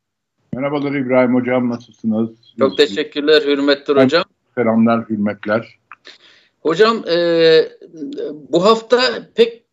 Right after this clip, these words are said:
Speaker 2: konu yok. Türkiye acayip bir durgunluk
Speaker 1: <laughs>
Speaker 2: içinde. Konu açısından çok kesat bir ülke.
Speaker 1: Ö-,
Speaker 2: Bilhassa
Speaker 1: öyle bir
Speaker 2: Erdoğan
Speaker 1: öyle bir hafta görsem, çocukken şey derdik, öyle bir laf vardı mahalle arasında konuşurken,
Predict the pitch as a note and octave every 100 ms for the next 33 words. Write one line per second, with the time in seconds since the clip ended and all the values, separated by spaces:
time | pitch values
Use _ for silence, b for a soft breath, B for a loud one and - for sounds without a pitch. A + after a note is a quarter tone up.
0 | - G3 A3 C4 D4 D4 - - F#3+ -
1 | G#3+ A3 G3 G3 A3 A3+ A#3 G3+ A3 A3
2 | G#3 A3+ A3+ - - F3+ - G3 A#3 A3
3 | G#3+ A3+ A3+ G3 G#3 G3 G3+ G3+ G#3+ G#3+
4 | G#3 A3 G#3+ G#3+ G#3+ F#3+ A#3 A3+ G#3 F#3+
5 | F3+ G#3+ A#3 - B D3 B _ _ D3
6 | D3 D3+ D#3+ F#3 G#3+ F#3+ - G#3+ A3 G3
7 | - G3 G3 G3+ A3 F3+ G3 F#3+ F#3+ G3
8 | F3 F3 - G3+ G3+ _ _ _ _ _
9 | D3+ D3 - D#3+ D3+ D#3 C#3+ A2+ - A#2
10 | A#2 A#2 A#2 F#2+ - F#2 F#2+ G2+ G#2+ G#2+
11 | G#2+ G2 F#2+ G2 - G2+ G2 F#2+ F#2+